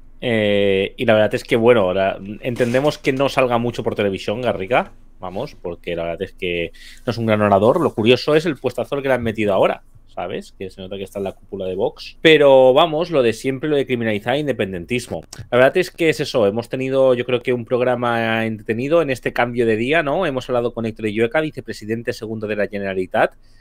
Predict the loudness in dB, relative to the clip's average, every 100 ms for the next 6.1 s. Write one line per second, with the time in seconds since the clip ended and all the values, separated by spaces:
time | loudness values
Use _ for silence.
0 | -8 -8 -4 0 0 0 -2 -8 -10 -10
1 | -12 -10 -6 -4 -2 -2 -2 -4 0 0
2 | -2 -4 -6 -2 0 0 0 0 0 2
3 | 2 2 -2 -6 -8 -6 -4 2 2 2
4 | -2 0 0 -2 -2 -4 2 2 2 0
5 | -20 -16 -4 -2 -2 -4 -4 -2 -2 -2